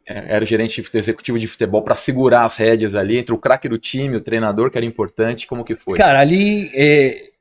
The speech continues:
Speaker 2: eu faz muito tempo que eu não falo com o Neymar, muito tempo, sei lá, acho que cinco, seis anos. A última vez que eu falei com ele foi quando ele fez um evento lá no, no instituto dele,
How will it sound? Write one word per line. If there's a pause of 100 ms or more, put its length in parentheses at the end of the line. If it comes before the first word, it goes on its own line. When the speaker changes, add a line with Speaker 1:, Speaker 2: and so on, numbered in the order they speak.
(260)
Speaker 2:
eu
faz
muito
tempo
que
eu
não
falo
com
o
Neymar,
muito
tempo,
sei
lá,
acho
que
cinco,
seis
anos.
A
última
vez
que
eu
falei
com
ele
foi
quando
ele
fez
um
evento
lá
no,
no
instituto
dele,